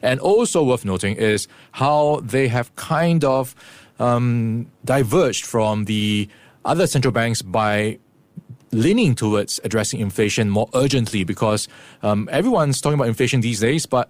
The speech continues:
the Bank of England a bit more concerned about it, so much so that they have decided to act first. And this is with the backdrop of U K inflation hitting a ten-year high in November. The consumer price index was up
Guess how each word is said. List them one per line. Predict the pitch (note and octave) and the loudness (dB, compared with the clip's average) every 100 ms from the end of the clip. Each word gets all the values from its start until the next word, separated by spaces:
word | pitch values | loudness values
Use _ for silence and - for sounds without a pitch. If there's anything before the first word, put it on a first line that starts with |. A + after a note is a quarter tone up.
| - | -6
the | G#2 | -2
Bank | C3+ | -2
of | - | -2
England | C3 C3 B2+ | 0 0 0
a | A2+ | -2
bit | A#2 D#3+ | -2 0
more | C#3 D3+ | 0 0
concerned | D3 G#2+ F#2+ D#3 E3+ | 0 0 0 0 0
about | C#3+ B2+ | 0 0
it, | D#3 | -2
so | - C3+ | -2 -2
much | C3 | -2
so | - B2+ | 0 0
that | A2+ F#2 | 0 -2
they | A#2+ | -2
have | A2+ | 0
decided | G#2 A#2 A2 A2 | -2 -2 -2 -2
to | A2+ | -4
act | A#2 - | -6 -10
first. | - D3+ G3 - - - - | -2 0 0 -4 -14 -20 -10
And | - A#2+ A#2 | -2 0 2
this | F#3+ - - - | 0 0 -6 -4
is | C#3+ D3 - | 0 0 0
with | C3 | -2
the | B2 | -2
backdrop | G2 B2+ B2+ D#3 B2 A2+ A#2+ | -2 -2 -4 -4 -2 0 -2
of | G#2+ - | -4 -6
U | A2+ C#3 | 0 0
K | C3 B2+ | 2 0
inflation | A#2 G#2+ C3 B2 C3 B2+ | 0 -2 0 0 0 -2
hitting | - A#2 A#2+ G2 | -2 -2 -2 -2
a | G#2 | -4
ten-year | - - C#3 D3+ C#3 B2+ | -4 -4 0 2 4 2
high | A#2 - A2 G#2+ - | 0 -2 -2 -2 -4
in | F#2+ | -4
November. | E2+ F#2 G#2 A#2 B2+ - - | -2 -2 2 2 0 -6 -14
The | - | -12
consumer | F#2+ F#2+ B2 A#2+ | -4 -2 0 0
price | A#2+ A2+ | 0 -2
index | A2+ A2 A2+ G2+ - | -2 0 0 -2 -4
was | F#2 - | -4 -2
up | A2 | -6